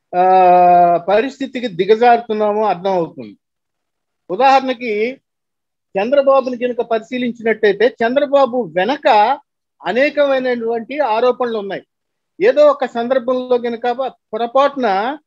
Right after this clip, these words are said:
ఆయన దాన్ని ప్రస్తా-, ఒక అంశాన్ని పొరపాటుగా చదివితే దానికి చిలవల పొలవలు చేసి ఆపాదించడం అంత మంచిది కాదు.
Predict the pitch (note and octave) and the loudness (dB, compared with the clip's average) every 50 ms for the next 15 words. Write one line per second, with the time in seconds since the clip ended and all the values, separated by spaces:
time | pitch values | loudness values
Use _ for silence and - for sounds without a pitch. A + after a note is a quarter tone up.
0 | _ _ _ _ _ - D3+ F3 G#3+ B3+ C4+ C#4 B3+ A#3 G#3+ A3 B3 C4 G#3+ G#3 | _ _ _ _ _ -10 -6 -4 -2 -2 0 0 -2 -2 -2 -2 -4 -4 -4 -4
1 | G#3+ A3+ C4 C4 B3 B3 - - G#3+ G#3 G3+ _ B3+ C4 B3+ B3 - G3+ G3+ G3+ | -2 -2 -2 -2 -4 -6 -6 -6 -10 -10 -6 _ 0 0 0 0 -4 -6 -6 -4
2 | A3+ G#3+ G#3+ G#3 G#3+ A3+ A3 - C4+ C4 C4 B3 A#3+ A#3+ A#3+ A#3+ - G#3+ A3 A3 | -2 -2 0 -2 -2 -4 -6 -4 -4 -2 -2 -4 -4 -6 -6 -6 -6 -6 -6 -2
3 | B3 B3+ C4 B3 B3+ B3 A#3 G#3+ A3+ A3 G#3+ A3+ G#3+ G3+ A#3 B3 B3 G#3+ A3 G#3+ | -2 -2 -2 -2 -2 -4 -2 -2 -4 -4 -4 -8 -4 0 0 0 0 0 -4 -4
4 | A3 A#3 A3+ G3 - _ A3+ A3 B3+ C4 C4+ B3+ A3+ A#3 A#3+ A#3+ A#3+ A#3+ A#3+ A3+ | -2 -2 -4 -6 -4 _ -2 0 2 2 2 2 2 0 -2 0 0 -2 -2 -2
5 | A#3 A3+ A3 - G#3+ G#3 G#3 A#3 A#3 A3+ A3+ G#3+ G#3 A3+ G#3 A3+ A#3 G#3+ F#3+ F3 | -4 -4 -2 -2 -4 -4 -2 -4 -6 -6 -6 -10 -12 -12 -10 -8 -8 -8 -6 -6
6 | G3 F#3+ G3+ G#3 G3+ A#3 G#3 G3+ F#3 - G3+ F#3 D#3 A#2+ | -4 -2 -2 -2 -4 -6 -12 -8 -2 0 0 0 0 -4